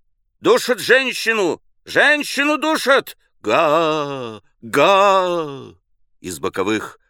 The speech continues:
заколонных пространств с хор, со ступени на ступень, плечо к плечу, не повернуться, не шелохнуться, тащила к дверям вертела, коричневые с толстыми икрами скоморохи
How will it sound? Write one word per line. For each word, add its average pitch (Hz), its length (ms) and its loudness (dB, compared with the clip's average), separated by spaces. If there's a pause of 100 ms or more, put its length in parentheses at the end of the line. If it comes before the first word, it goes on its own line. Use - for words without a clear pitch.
заколонных 104 640 -4
пространств 107 800 -6 (180)
с - 160 -12
хор, 117 420 -2 (240)
со - 160 -6
ступени 120 440 -4
на 113 120 -2
ступень, 117 440 -6
плечо 107 400 -6
к - 100 -20
плечу, 107 480 -6 (140)
не 127 160 -6
повернуться, 110 720 -4 (220)
не 117 120 -2
шелохнуться, 123 840 -2 (260)
тащила 135 640 -2
к 107 80 -12
дверям 117 680 0 (240)
вертела, 113 800 -2 (280)
коричневые 151 840 0
с - 120 -10
толстыми 143 560 0
икрами 131 580 -4
скоморохи 135 880 -4